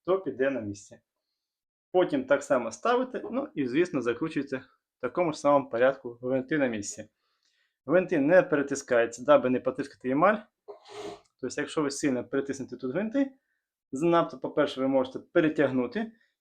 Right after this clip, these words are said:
і, е, натяг на скло піде, такого не робити, тобто до розумного. Ну і емаль може потискатись, тому теж не пересердствуйте. І все. Таким чином у нас знімається скло. Розбирати зразу, кажу, повністю не буду.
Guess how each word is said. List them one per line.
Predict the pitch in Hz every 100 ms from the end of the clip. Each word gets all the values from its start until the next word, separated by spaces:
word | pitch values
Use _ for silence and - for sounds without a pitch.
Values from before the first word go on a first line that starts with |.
| _ _ -
і, | 180 165
е, | - 143 135 135
натяг | 147 147 123 -
на | 127
скло | - 123
піде, | 123 117
такого | 120 123 120 123
не | 127
робити, | 120 117 -
тобто | 113 120 196
до | 190
розумного. | 127 123 113 104 110 _ _ _ _ _ -
Ну | -
і | 165 165 147
емаль | 143 147
може | 143 127 -
потискатись, | - 110 _ 113
тому | 123 131 139 - -
теж | 151 123
не | 135
пересердствуйте. | 135 123 - 117 - _ 107 _ _ _ _ _ _ _ _ _ _ 196
І |
все. | 214 220 214 - _ _ _ _
Таким | 170 165 156
чином | - 135 120 113 - - - - - - _ _
у | 143
нас | 143 131 -
знімається | 139 190 226 - 185
скло. | - 123 104 - _ _ _ _
Розбирати | 156 165 190 165 135
зразу, | 139 131 127
кажу, | 127 131
повністю | - 135 117
не | 147 170
буду. | 254